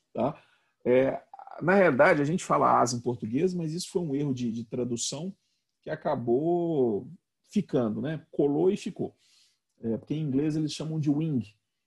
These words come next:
né? E wing é o sentido de ala, né? Na aviação você tem sempre o,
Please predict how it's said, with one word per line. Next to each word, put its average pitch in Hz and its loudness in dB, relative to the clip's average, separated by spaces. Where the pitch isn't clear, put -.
né? 131 -6
E 117 -2
wing 143 -2
é 131 -2
o 139 -2
sentido 151 0
de 170 -2
ala, 123 2
né? 135 -6
Na 120 -4
aviação 123 0
você 143 -4
tem 135 -8
sempre 143 -8
o, 139 2